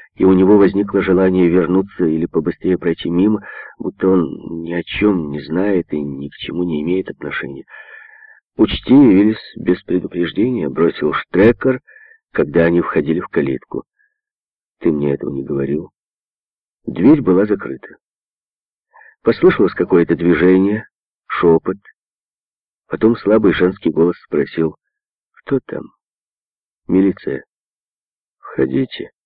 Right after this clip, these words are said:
«Не заперто». Они открыли дверь. Кухонька оказалась крошечной, в ней хватало места лишь для трёх табуреток по числу обитателей дома. У окна диванчик,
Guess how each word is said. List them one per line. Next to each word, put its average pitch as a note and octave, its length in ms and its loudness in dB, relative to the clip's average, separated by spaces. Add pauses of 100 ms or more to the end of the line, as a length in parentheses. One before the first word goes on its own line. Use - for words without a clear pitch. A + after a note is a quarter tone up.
(800)
«Не A2 200 2
заперто». - 600 -4 (960)
Они A2+ 220 2
открыли A#2+ 420 4
дверь. C3 380 -2 (960)
Кухонька G2 540 2
оказалась C3 420 2
крошечной, G2+ 760 0 (420)
в - 80 -2
ней D#3 180 6
хватало B2+ 380 2
места A2+ 340 2
лишь G#2+ 220 0 (200)
для F#2+ 240 0
трёх C3 360 0
табуреток E2+ 680 0
по D#2 100 -4
числу A#2 320 -6
обитателей F#2 600 -2
дома. B1+ 320 -6 (720)
У F#2+ 80 2
окна A#2+ 320 4
диванчик, F2 580 2